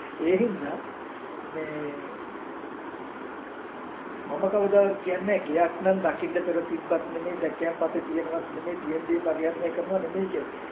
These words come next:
එහෙමනම් ඕගොල්ලෝ ජීවත් වෙන්න බැරි. ගෙවල් හම්බ වෙනවා නම් බය වෙන්න එපා.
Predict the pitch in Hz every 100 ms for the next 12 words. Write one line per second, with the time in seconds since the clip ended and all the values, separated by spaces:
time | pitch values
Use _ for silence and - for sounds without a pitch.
0 | - 160 175 185 175 165 165 175 160 160
1 | 175 175 185 160 175 208 185 - - -
2 | - - - 170 175 208 202 202 196 196
3 | 196 202 233 233 233 - - - - -
4 | - - - - - 190 196 196 185 190
5 | 165